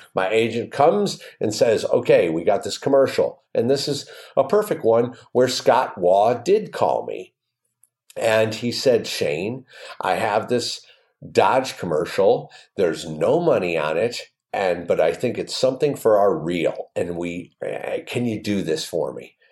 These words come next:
And I was like, "Oh, yeah, of course." So it's like, these are the, the si-, the situations where, you know, you gotta stick firm with your day rate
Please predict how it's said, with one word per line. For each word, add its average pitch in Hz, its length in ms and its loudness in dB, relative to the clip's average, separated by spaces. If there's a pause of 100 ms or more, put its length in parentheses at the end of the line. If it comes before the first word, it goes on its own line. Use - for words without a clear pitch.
And 175 120 0
I 170 80 0
was 160 180 -4
like, 160 420 2
"Oh, 220 340 2
yeah, 190 540 0
of 110 200 0
course." - 640 2 (480)
So 151 380 6
it's - 240 0
like, 143 340 2 (320)
these 170 420 0
are 175 60 4
the, 147 540 6
the 120 140 -4
si-, - 440 -2
the 131 120 0
situations 127 880 0
where, 98 460 4 (480)
you 110 120 0
know, 107 140 4
you 98 240 -2
gotta 120 580 4 (560)
stick - 640 -2
firm 160 840 0
with 123 220 0
your 104 160 0
day 95 300 0
rate 139 500 2